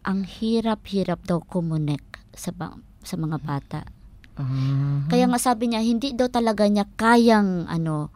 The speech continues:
Speaker 1: ah, gayahin o gampanan yung role aspect ng emotional sa
Speaker 2: Ah,
Speaker 1: nanay.
Speaker 2: mm-mm.
Speaker 1: Parang hindi daw talaga.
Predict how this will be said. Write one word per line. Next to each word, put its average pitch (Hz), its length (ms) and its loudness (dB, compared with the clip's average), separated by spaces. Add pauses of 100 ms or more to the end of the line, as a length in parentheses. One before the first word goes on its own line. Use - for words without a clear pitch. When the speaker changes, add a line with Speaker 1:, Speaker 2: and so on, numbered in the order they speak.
Speaker 1:
ah, 160 520 -2
gayahin 185 680 0
o 165 220 -8
gampanan 202 720 4
yung 175 240 0
role 180 480 6 (420)
aspect - 540 -4
ng 160 320 -4
emotional 180 880 0 (320)
sa 180 160 -4
Speaker 2:
Ah, 160 160 0
Speaker 1:
nanay. 147 240 -4
Speaker 2:
mm-mm. 139 240 -6
Speaker 1:
Parang 311 180 2
hindi 311 320 0
daw - 160 0
talaga. 165 640 -2